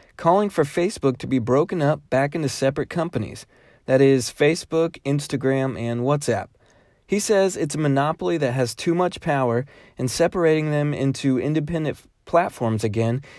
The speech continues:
is the only way to hold Facebook accountable for its actions. But a lot of people disagree with Mister Hughes' idea. C N B C aired a few interviews today with people saying the core problems wouldn't go away by simply breaking up the company.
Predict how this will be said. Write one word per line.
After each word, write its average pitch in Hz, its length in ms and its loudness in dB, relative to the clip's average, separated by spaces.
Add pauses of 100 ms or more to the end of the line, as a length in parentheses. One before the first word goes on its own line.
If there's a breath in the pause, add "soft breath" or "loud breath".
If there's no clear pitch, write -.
(120)
is 131 180 -6
the 139 180 2
only 196 280 2
way 170 280 2
to 151 100 2
hold 151 240 0
Facebook 143 500 -2
accountable 131 540 -2
for 120 220 0
its 107 140 -2
actions. - 580 -6 (640 soft breath)
But 147 80 4
a 147 60 6
lot 151 180 4
of 220 80 -2
people 151 260 0
disagree 147 560 -2
with 156 180 -2
Mister 127 260 -2
Hughes' 139 280 0
idea. 123 540 0 (380 soft breath)
C - 200 -2
N 208 120 2
B 175 100 2
C 196 300 -4
aired 156 260 2
a - 20 -4
few 147 220 0
interviews 135 540 0
today 131 240 0
with 143 180 -2
people 175 260 -4
saying 160 440 -4 (260 loud breath)
the 143 100 -4
core 208 320 0
problems 170 720 -2
wouldn't 156 300 -2
go 156 160 2
away 139 380 2
by 123 160 -2
simply 147 380 -4
breaking 135 480 -2
up 135 120 -2
the - 80 -8
company. 139 500 -4